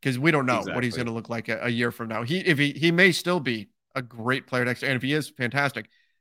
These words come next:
Speaker 1: But LeBron can't approach it like, "Hey, I've got another year to build this thing out." So that's unfortunate. Um, but again, we'll see. We'll see how this all plays out. In the West, anything can happen, and matchups determine a lot.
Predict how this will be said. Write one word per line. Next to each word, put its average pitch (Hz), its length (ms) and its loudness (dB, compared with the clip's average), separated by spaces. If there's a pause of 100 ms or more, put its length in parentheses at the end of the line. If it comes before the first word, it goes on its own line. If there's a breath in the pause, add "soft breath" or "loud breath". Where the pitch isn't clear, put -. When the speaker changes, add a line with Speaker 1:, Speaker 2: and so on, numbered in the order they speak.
(160)
Speaker 1:
But 123 100 -6
LeBron 131 380 2
can't 123 220 0
approach 120 380 -4
it 101 160 -8
like, 117 300 -8
"Hey, 123 220 -2
I've 113 200 -2
got 117 180 4
another 117 240 -6
year 117 340 -2
to 113 120 -10
build 120 280 -6
this 117 120 -8
thing 120 140 -6
out." 113 140 -4
So 117 200 -4 (580)
that's 170 180 4
unfortunate. 139 680 0
Um, 123 480 4 (520)
but 175 100 6
again, 180 340 6 (200)
we'll 180 120 2
see. 247 280 2
We'll 135 200 -2
see 175 160 4
how 170 140 6
this 170 160 -2
all 160 100 2
plays 151 260 -2
out. 143 220 4
In 123 80 -4
the 120 80 0
West, 147 400 0 (680)
anything 185 360 6
can 180 80 2
happen, 233 400 0 (180)
and 120 200 -2
matchups 156 380 0
determine 147 380 -4
a 120 60 -2
lot. 147 340 2